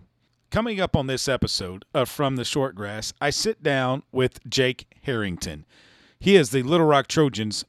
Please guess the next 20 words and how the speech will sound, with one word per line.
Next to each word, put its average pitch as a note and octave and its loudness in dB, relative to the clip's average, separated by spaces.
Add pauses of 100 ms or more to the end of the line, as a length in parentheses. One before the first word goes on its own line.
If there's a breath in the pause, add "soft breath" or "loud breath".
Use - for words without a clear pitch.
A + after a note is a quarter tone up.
men's A#2+ 0
golf A2 2
coach, G2 -8 (480 soft breath)
and B2 0 (160)
I C3 -2
sat A#3 0
down F#3+ 4
with E3 6
him D3 0
last C#3+ 0
week. F#3 -4 (240)
They A2+ 0
left D#3 0 (140)
on B2 2
Saturday A2 0 (460 soft breath)
to C#3+ 4
head C#3 0
to C#3 2
San F#3 0
Francisco C3+ 0